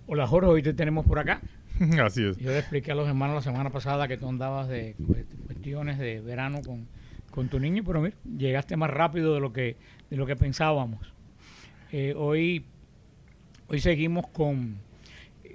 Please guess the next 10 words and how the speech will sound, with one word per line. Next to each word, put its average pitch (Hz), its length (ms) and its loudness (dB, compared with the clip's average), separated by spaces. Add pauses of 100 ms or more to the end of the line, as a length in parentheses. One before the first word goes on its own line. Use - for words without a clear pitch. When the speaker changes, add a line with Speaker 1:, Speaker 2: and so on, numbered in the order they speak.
(120)
Speaker 1:
con 143 180 0
este 147 160 -4
capítulo 165 560 2
del, 117 400 -2 (200)
del 135 160 -6
Apocalipsis, 165 600 -2
hablando 170 480 0
de 160 120 2
la 143 100 -2
liturgia, 147 800 0